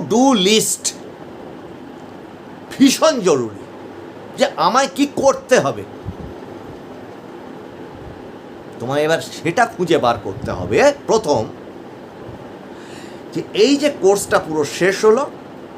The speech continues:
ধরো জীবনবিজ্ঞান বা ধরো ভূগোল, যা কিছু হোক, কোন চ্যাপ্টারে কোন পার্টিকুলার অংশটা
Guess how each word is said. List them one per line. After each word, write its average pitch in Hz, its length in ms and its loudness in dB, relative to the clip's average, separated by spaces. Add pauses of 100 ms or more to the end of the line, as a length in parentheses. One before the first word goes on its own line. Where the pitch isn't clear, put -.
(680)
ধরো 247 360 4
জীবনবিজ্ঞান 170 680 0 (680)
বা 190 160 2 (100)
ধরো 269 240 6
ভূগোল, 170 380 -4 (140)
যা 302 240 4
কিছু 233 240 -8
হোক, 117 80 -6 (4000)
কোন 311 420 6
চ্যাপ্টারে 165 840 2 (260)
কোন 370 440 6 (100)
পার্টিকুলার 214 760 2
অংশটা 147 640 0